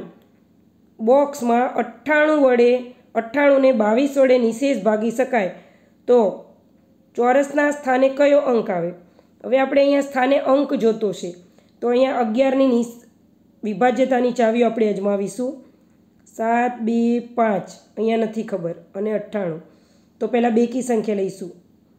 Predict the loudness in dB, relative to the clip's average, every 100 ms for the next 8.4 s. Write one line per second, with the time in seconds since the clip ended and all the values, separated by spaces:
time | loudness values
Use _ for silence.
0 | _ _ _ _ _ _ _ _ _ _
1 | _ _ -8 -4 -2 -4 -8 -20 _ _
2 | _ -10 -6 -2 -2 -2 -4 -2 -4 -6
3 | -20 _ _ _ -6 -4 -2 -4 -2 -2
4 | 0 0 2 0 -4 -4 -2 -2 -4 -4
5 | -8 -6 -10 -12 -20 _ _ _ _ _
6 | _ -6 -2 0 0 2 0 -2 -14 -20
7 | _ _ _ _ _ _ _ _ -4 -2
8 | -2 -4 -12 -20